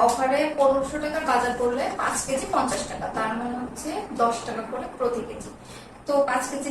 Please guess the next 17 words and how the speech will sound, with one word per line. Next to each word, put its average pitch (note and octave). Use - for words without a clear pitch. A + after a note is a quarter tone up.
নিয়ে C#4+
আসলাম, C4+
মাঝে B3
মাঝে A#3+
খিচুড়ি C4
রান্না A#3
করে A#3
খাওয়া G#3
যাবে B3
তাই। -
এই A#3
তো A#3+
একটা A#3
ব্যাগ A3+
শেষ। -
আর A#3
এটা C#4